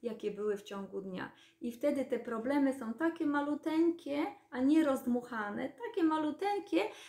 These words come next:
a mnóstwo fajnych rzeczy, cudownych, jakby przesłania nawet te problemy. Więc mówimy, o, ile fajnych rzeczy dzisiaj było, super, no to był dobry dzień, idę spać z radością po prostu i spokojem,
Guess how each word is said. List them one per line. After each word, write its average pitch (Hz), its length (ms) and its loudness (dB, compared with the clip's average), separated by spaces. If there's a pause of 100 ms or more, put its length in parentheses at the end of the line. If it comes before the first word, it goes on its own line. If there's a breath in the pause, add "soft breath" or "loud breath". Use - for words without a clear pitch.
(140 loud breath)
a 262 100 2
mnóstwo 349 540 6
fajnych 339 560 4
rzeczy, 320 340 2
cudownych, 311 640 2 (200)
jakby 320 260 -2
przesłania 302 580 2
nawet 214 380 -4
te 214 100 -10
problemy. 202 520 -6
Więc 220 160 -10 (360 soft breath)
mówimy, 240 180 -4
o, 320 280 10
ile 277 160 4
fajnych 240 360 -2
rzeczy 220 300 -8
dzisiaj 214 320 -6
było, 196 260 -6
super, 240 560 -2
no 214 180 -8
to 220 200 -10
był 214 320 -6
dobry 190 360 -8
dzień, 180 380 -10
idę 170 240 -12
spać 202 440 -6 (140)
z 190 160 -20
radością 185 560 -10
po 180 120 -14
prostu - 460 -12
i 214 100 -10
spokojem, 240 600 -2